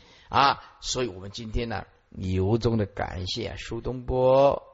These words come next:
啊，这苏东坡于是啊，将此经写一遍，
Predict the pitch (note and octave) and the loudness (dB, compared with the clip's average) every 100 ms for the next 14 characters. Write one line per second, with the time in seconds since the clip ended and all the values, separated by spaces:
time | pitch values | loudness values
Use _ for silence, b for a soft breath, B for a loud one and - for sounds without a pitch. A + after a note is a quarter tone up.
0 | _ F#2 F#2+ F2 E2 - - B B B | _ -4 -4 -4 -8 -14 -18 B B B
1 | - E3+ A#3 A3 A3+ G#3+ G#3+ G#3+ - E3 | -2 0 2 2 4 6 8 8 6 2
2 | D3+ C3+ C3+ E3 G3+ A3 C#3+ B B B | -2 0 2 2 4 2 0 B B B
3 | - A#3 G#3 G3+ G3+ G#3 G#3+ A3+ G#3+ - | 4 6 8 6 6 6 6 4 -2 -4
4 | C3 D3 B2+ D3 E3+ E3+ - - - - | -4 -6 -6 0 0 0 -4 -4 -8 -8
5 | G3+ D#4 D4+ C4+ | 4 8 10 8